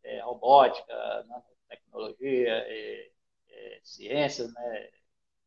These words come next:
É, como é que fala? Orgânica. O doutor Natureza, ele é um cientista de ciências orgânicas, né? Trabalha com, com, com árvores, essas coisas assim. É equivalente à do, do Hulk, né? Que o cientista lá, o, o,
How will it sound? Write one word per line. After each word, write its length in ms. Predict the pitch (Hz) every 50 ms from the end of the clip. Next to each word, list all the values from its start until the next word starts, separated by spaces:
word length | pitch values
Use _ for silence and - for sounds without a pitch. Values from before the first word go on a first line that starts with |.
| _ _ _
É, 100 | 110 107
como 180 | - _ 107
é 20 | -
que 80 | _
fala? 200 | _ 110 107 -
Orgânica. 560 | - - 110 110 127 - - - - - 101 - _ _ _ _ _ _ _ _
O 240 | 139 143 143 147 147
doutor 280 | 147 190 185 - 202
Natureza, 520 | 208 208 202 196 190 185 190 208 214 208 214
ele 100 | 202 208
é 60 | 208
um 80 | 202 -
cientista 560 | - 208 202 190 - - 202 202 202 208 190
de 640 | 190 214 214 208 202 196 196 175 165 156 151 127
ciências 420 | - - - 170 180 - - 180 185
orgânicas, 640 | - - 175 151 143 151 156 147 131 - - 113
né? 240 | 120 135 151 165 - - _ _ _ _
Trabalha 340 | - 117 113 120 123 127 120
com, 280 | - - 131 127 123 120 113 _ _ _ _ _ _ _ _ _ _ _ _ _ _ _ _ _
com, 440 | 131 123 117 117 117 113 113 107 - _ - _ _ _ _ _ _ _ _
com 80 | 113
árvores, 560 | 123 139 139 135 127 - - 101 107 107 - -
essas 280 | 104 - - - -
coisas 260 | - 139 127 123 117 -
assim. 180 | - - - - _ _ _ _ _ _ _ _ _ _ _ _ _ _ _ _ _ _ _ _ _
É 600 | - 139 147 147 151 151 147 147 143 139 - 196
equivalente 580 | 220 - 247 220 233 226 220 226 233 226 226 233
à 80 | 233
do, 380 | 233 208 254 254 240 220 180 185
do 160 | 180 220 247
Hulk, 300 | - 170 185 185 185 156
né? 300 | 143 151 170 - - - -
Que 720 | - 143 151 147 147 143 143 135 131 123 117 113 - - -
o 200 | 139 139 135 127
cientista 460 | - - 147 139 - 151 131 - 127
lá, 200 | 127 143 151 151
o, 260 | 135 123 120 120 117
o, 520 | 110 - 117 113 113 110 110 107 107 107